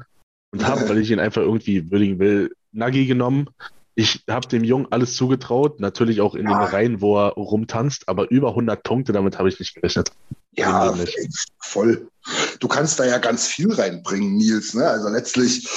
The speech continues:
Speaker 2: Nagy mit der Ausbeute krass, aber halt natürlich auch die zwei davor mit der Ausbeute krass. Oder halt Ekholm, wie krass der Impact war und so weiter und so fort. Ja, hast, oder hast du noch n-, irgendjemand anderen?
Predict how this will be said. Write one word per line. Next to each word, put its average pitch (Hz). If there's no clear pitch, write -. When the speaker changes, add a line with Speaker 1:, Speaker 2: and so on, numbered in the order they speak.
Speaker 2:
Nagy 123
mit 127
der 135
Ausbeute 151
krass, -
aber 104
halt 104
natürlich 110
auch 107
die 110
zwei 110
davor 151
mit 147
der 160
Ausbeute 156
krass. 151
Oder 135
halt 120
Ekholm, 147
wie 139
krass -
der 120
Impact 139
war 127
und 120
so 113
weiter 123
und 117
so -
fort. 135
Ja, 95
hast, 101
oder 120
hast 123
du 131
noch 123
n-, 120
irgendjemand 113
anderen? 104